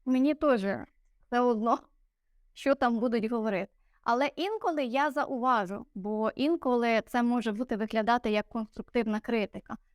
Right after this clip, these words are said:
Тобто є, е, наприклад, ск-, скажуть, «От тут не так, але з-, спробуй зробити так». Тобто є варіанти відповідей, як змінити, а не тільки яка я погана.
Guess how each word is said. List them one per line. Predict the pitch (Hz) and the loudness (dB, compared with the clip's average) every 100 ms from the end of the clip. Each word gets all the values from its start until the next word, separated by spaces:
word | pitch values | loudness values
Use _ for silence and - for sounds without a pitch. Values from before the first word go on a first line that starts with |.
| _ | _
Тобто | 226 - 220 | -8 -4 0
є, | 214 233 240 233 - - | 2 2 4 4 0 -4
е, | 214 214 208 220 | -2 -2 -2 -2
наприклад, | 220 - 208 220 | -2 -4 -2 -4
ск-, | _ - 214 | _ -14 -12
скажуть, | - - 226 220 202 _ _ _ - | -8 0 2 2 -6 _ _ _ -6
«От | 220 - _ | -6 -6 _
тут | - 240 | -4 0
не | 254 262 | 0 0
так, | 302 349 381 - | 4 4 4 -2
але | - 240 262 | 0 2 0
з-, | 220 220 | -2 -8
спробуй | - - 311 277 240 | -10 0 0 2 -2
зробити | 226 208 247 254 | -2 -2 -2 -4
так». | 220 233 202 - _ _ _ _ - | -2 0 0 -2 _ _ _ _ -12
Тобто | 220 - 226 | -12 -2 -2
є | 214 277 285 | 0 2 2
варіанти | 208 240 233 254 254 - 226 | 2 2 2 2 0 0 -2
відповідей, | 247 302 254 220 220 | 0 -2 -2 0 0
як | 208 240 202 | 4 2 2
змінити, | 214 240 233 185 - _ _ _ _ - | 0 2 2 -2 -6 _ _ _ _ -4
а | 214 | -2
не | 220 | -2
тільки | 208 254 226 240 | -2 -4 -2 -2
яка | 214 220 - 220 | 0 -2 2 0
я | 196 190 190 | 2 -2 -2
погана. | 214 214 220 196 | -4 -2 0 0